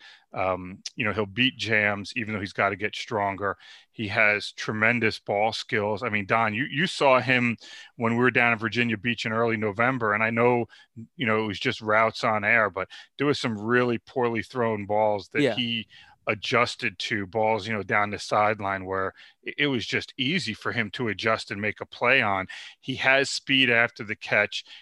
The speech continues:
Speaker 1: He has some elusiveness in space, you know, in, in tight spaces. Um,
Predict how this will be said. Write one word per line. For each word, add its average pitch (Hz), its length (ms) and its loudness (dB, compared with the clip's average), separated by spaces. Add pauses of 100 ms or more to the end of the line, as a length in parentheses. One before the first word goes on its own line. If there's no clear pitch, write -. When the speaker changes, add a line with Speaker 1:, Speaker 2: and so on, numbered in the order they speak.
Speaker 1:
He 135 180 -8
has 117 360 4
some 120 220 -2
elusiveness 110 960 -2 (540)
in 110 180 0
space, 113 540 0
you 113 80 0
know, 107 160 2
in, 110 220 -2
in 104 120 -6
tight 120 320 -2
spaces. 110 800 -2 (420)
Um, 98 360 -2